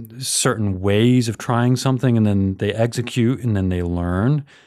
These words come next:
and then they adapt, and they try again, and they can iterate and kind of grow in their capacity both to, uh, create, it feels like, but, but also to, to, to vary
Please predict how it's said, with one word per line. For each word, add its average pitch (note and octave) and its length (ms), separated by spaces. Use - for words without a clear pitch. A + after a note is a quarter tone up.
and F#2 200
then F2+ 420
they F#2 160
adapt, B2+ 460
and A#2 140
they F#2 80
try F2+ 340
again, G#2 440
and F#2 100
they F#2+ 60
can F#2+ 300
iterate A2 640
and G2 160
kind G#2 200
of F#2 120
grow A#2 560
in G2 120
their F#2 120
capacity F#2+ 720
both F#2 520
to, F2+ 460
uh, - 180
create, A#2 760
it A2 120
feels F2+ 360
like, A2 340
but, G2 240
but G#2 160
also G#2+ 480
to, F#2 140
to, F2 340
to F2+ 140
vary F#2 800